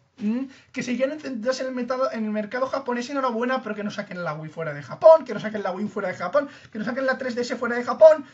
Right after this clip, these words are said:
Pero es que si estás abriendo un mercado internacional, pues lo normal es que todos por igual, ¿vale? Todos por igual, o follamos todos a la puta al río, que dicen, ¿vale? Aquí todos, todos tenemos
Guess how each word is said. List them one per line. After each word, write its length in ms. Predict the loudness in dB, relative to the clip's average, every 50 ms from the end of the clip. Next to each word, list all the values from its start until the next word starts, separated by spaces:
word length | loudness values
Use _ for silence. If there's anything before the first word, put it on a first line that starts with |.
| -16 _
Pero 160 | -4 -2 -2
es 40 | -2
que 120 | -4 -8 -10
si 80 | -8
estás 340 | -8 -6 0 2 2 4 4
abriendo 380 | 2 2 0 -2 -6 -6 -6 -4
un 80 | -4
mercado 320 | -4 -4 -2 -2 0 0 0
internacional, 840 | -2 -2 -4 -4 -4 -4 -4 -4 -4 -2 2 4 6 4 4 2 -4 -14 -20 _ _ -6
pues 340 | -4 -4 -4 -4 -8 -18 _ _ -8
lo 240 | -4 -2 -2 0 0
normal 500 | -2 -2 -2 2 6 6 6 6 4 0
es 140 | -4 -8 -6
que 180 | -6 -8 -8
todos 340 | -6 -2 0 2 2 2 0
por 240 | -2 -6 -6 -4 -4
igual, 500 | -4 -2 2 4 4 4 4 0 -4 -10 _ _ _ _ _ _ _ _ _ _ -10
¿vale? 360 | -4 0 2 2 4 2 2
Todos 400 | 4 6 8 8 10 8 6 2
por 260 | 0 6 6 6 6
igual, 640 | 6 -2 2 4 6 6 8 8 6 6 2 -2 -4 -10 -14 -10
o 80 | -6 -2
follamos 420 | 0 4 4 6 6 4 2 2
todos 260 | -2 2 2 2 2
a 40 | 4
la 120 | 2 2 2
puta 220 | 0 4 6 6
al 120 | 6 6
río, 340 | 2 -2 -2 2 2 2 2
que 100 | 2 -2
dicen, 400 | -2 -2 -2 -4 -4 -6 -4 -2
¿vale? 300 | 0 2 2 2 2 0 -2 -12 -20 _ _ _ _ _ 0
Aquí 460 | 2 2 2 0 -2 -4 -4 -4 0 4
todos, 640 | 4 8 8 10 10 10 8 6 4 0 -2 4
todos 640 | 10 12 12 12 12 12 12 12 10 8 6 2 -2
tenemos 500 | -2 0 0 2 2 0 0 -2 2